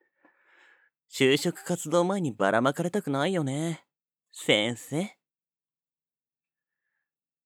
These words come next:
普段はさ、すごく真面目な先生って顔で僕に教えてくれてるのに。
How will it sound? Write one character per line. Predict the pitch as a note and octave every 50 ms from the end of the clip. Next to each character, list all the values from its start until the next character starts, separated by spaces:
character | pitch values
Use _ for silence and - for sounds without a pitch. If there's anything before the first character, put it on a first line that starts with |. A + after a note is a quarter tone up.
| _ _ _ _ _ _
普 | _ - F#3+ F#3+
段 | F3 F3 F3 E3+ D#3
は | C#3+ B2
さ、 | - - D3+ D3+ D3+ D#3+ F3+ F#3 G3 G3 F3 - _ _ _ _ _ _ _ _ _ _ _ _ _ _ _ _ _
す | - - - D#3+ D3+
ご | E3 E3+
く | D#3+ - D3 C3+
真 | B2 A2 G#2+ G#2+ - D3
面 | D3 D#3 E3
目 |
な | E3+ E3+
先 | E3 - F3 E3 F3+
生 | F3 - - G3 G3+
っ | G3
て | - _ - D#3+
顔 | - - C3 C3+ C#3
で | D3 D3 - - - _ _ _ _ -
僕 | C#3 C#3+ D#3+ D#3+ - F3
に | D#3+ C3+
教 | B2 G#2+ G2+ -
え | D3 C#3
て | C#3 - D#3+
く | - D#3+
れ | D#3+
て | - E3 E3
る | F3
の | F#3 F#3 E3+
に。 | D#3+ C#3+ B2+ A#2 - -